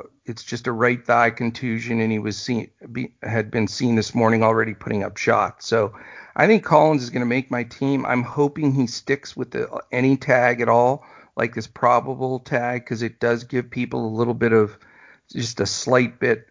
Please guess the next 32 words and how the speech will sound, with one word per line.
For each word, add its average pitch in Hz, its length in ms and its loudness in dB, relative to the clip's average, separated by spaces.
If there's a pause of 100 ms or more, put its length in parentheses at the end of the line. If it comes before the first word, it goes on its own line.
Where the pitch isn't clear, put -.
of, 110 320 -4
uh, 107 320 0 (320)
you 120 80 0
know, 110 80 -2
usually 113 480 -2
knocks 113 340 2
the 120 80 0
ownership 113 380 -2
down 113 160 4
a 110 80 2
little 110 100 -2
bit. 107 160 -6
They 110 80 -4
get 107 120 -4
a 113 40 -2
little 107 140 0
nervous. 107 400 2
So 110 320 2 (340)
I - 80 2
like 170 240 4
Collins. 156 420 4
I'm 190 160 4
gonna 339 140 0
fade 165 400 -4
Trae 135 260 2
Young 127 280 2
today, 113 280 -6
and 117 80 -6
I'm 123 100 0
gonna 139 100 0
explain 135 480 0
why. 113 360 2